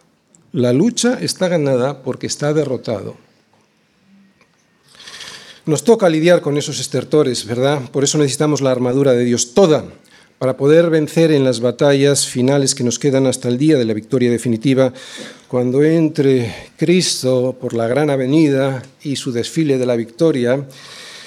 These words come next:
a por su pueblo. Una armadura que hemos de ponernos en oración,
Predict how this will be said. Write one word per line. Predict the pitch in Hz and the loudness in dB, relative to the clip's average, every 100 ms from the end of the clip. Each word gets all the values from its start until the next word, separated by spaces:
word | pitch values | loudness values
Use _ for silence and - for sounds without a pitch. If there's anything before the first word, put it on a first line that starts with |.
| - - - | -20 -12 -8
a | 123 | -2
por | 131 120 | -2 0
su | - 117 | -2 -4
pueblo. | 110 - - - - - - _ _ _ _ _ - | -6 -8 -12 -20 -20 -20 -20 _ _ _ _ _ -4
Una | - 160 175 | 2 4 4
armadura | 165 160 175 180 175 | 2 0 2 2 2
que | 151 143 143 180 | 0 2 2 0
hemos | 175 175 170 | 2 2 2
de | 156 | 2
ponernos | 156 151 165 151 143 - | 0 2 2 2 0 0
en | 127 | 0
oración, | 127 - 208 254 262 | 2 4 6 4 0